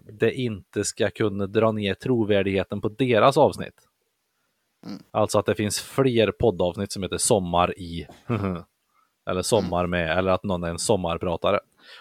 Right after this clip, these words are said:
Speaker 1: Och då tänker jag så här att de som lyssnar på Sommar i P ett, A K A Sommarpratarna i Sveriges Radio,
Speaker 2: Mm.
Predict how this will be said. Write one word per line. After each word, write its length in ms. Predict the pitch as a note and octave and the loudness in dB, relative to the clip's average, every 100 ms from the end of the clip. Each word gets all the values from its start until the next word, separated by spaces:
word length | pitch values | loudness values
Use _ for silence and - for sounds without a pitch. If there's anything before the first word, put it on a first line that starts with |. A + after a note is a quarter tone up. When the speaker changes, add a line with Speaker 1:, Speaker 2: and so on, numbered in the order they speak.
| - | -4
Speaker 1:
Och 100 | D3 | -2
då 80 | F3 | 0
tänker 320 | D3 A2 A2+ | 0 0 0
jag 80 | G#2 | 2
så 80 | G2 | 2
här 60 | |
att 200 | E2+ A2 | 0 4
de 300 | D#3+ F#3 F#3 | 4 6 2
som 220 | E3+ F3 | 0 0
lyssnar 400 | E3+ D3+ - F#3 | 0 -2 -2 -2
på 160 | F3 A2+ | 0 0
Sommar 340 | B2+ G2+ E2 F2+ | 0 0 -2 -6
i 20 | |
P 200 | F#2 D#2 | -8 -8
ett, 140 | F2+ | -10
A 220 | - A#2+ G#2 | -4 -4 -2
K 220 | F#2+ F2 | -2 -2
A 40 | F2 | -2
Sommarpratarna 720 | G#2 F2 E2 G2 D#2+ E2 E2 | -2 -4 -6 -6 -6 -6 -10
i 40 | D#2+ | -8
Sveriges 300 | E2+ E2+ G2+ | -8 -6 -4
Radio, 260 | E2 C3 - _ _ _ - | 0 0 -2 _ _ _ -16
Speaker 2:
Mm. 200 | A#2 | -14